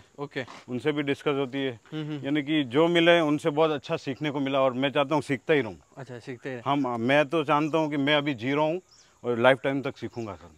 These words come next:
Speaker 1: पठान साहब की कोई खास बात जो आपको हमेशा यूँ लगती है कि यार ये बात सही में?
Speaker 2: सर, घोड़ों का माहिर आदमी है,
Speaker 1: हम्म।
Speaker 2: दूसरा दिल से रखते हैं, कोई मिलावट नहीं।
Speaker 1: हम्म।
Speaker 2: आधी रात को भी फ़ोन करो, तैयार है।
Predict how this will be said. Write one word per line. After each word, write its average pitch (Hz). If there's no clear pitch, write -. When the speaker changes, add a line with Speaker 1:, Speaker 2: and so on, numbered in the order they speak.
Speaker 1:
पठान 185
साहब 190
की 196
कोई 175
खास 165
बात 165
जो 151
आपको 147
हमेशा 151
यूँ 151
लगती 135
है 139
कि 131
यार 127
ये 139
बात 139
सही 139
में? 135
Speaker 2:
सर, 170
घोड़ों 170
का 185
माहिर 156
आदमी 170
है, 165
Speaker 1:
हम्म। 135
Speaker 2:
दूसरा 143
दिल 131
से 151
रखते 123
हैं, 92
कोई 120
मिलावट 123
नहीं। 110
Speaker 1:
हम्म। 143
Speaker 2:
आधी 127
रात 139
को 139
भी 139
फ़ोन 135
करो, 127
तैयार 107
है। 87